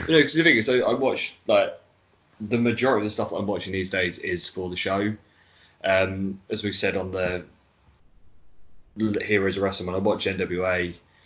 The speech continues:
you know, I flit in and out with N X T, but I haven't watched main fed since Mania. I didn't even, I normally would bother with Survivor Series, but I haven't even bothered with that.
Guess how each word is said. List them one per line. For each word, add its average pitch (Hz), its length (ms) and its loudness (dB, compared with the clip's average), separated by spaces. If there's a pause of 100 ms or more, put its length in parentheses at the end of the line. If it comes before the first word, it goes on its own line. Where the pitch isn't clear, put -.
(340)
you 101 80 0
know, 90 240 0
I 95 160 2 (500)
flit - 440 0
in 101 160 0
and 92 100 -4
out 90 300 0
with 87 260 -4
N 82 140 -4
X - 200 -4
T, 98 180 0
but 85 160 -6
I - 40 -6
haven't 104 300 0
watched 90 320 -8 (440)
main 92 440 -2
fed 90 340 0
since 90 400 -8
Mania. 90 600 -2 (680)
I - 60 2
didn't 104 200 0
even, 90 260 -6
I 117 40 0
normally 113 300 4
would 101 180 -6
bother 92 220 2
with 90 100 -4
Survivor 104 380 0
Series, 117 320 2
but 92 80 -2
I - 20 4
haven't 101 160 0
even 92 140 -8
bothered 82 260 -8
with 90 160 -8
that. 98 400 0